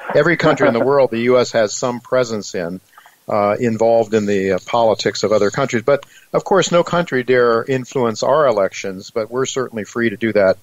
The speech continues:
Speaker 1: to whomever we please overseas, right? I guess that's what empires do.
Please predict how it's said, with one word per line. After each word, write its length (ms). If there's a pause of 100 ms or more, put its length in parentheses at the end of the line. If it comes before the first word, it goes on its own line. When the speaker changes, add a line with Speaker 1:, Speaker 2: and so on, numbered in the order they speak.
(480)
Speaker 1:
to 140
whomever 420
we 160
please 600
overseas, 640
right? 240 (140)
I 80
guess 180
that's 180
what 100
empires 460
do. 220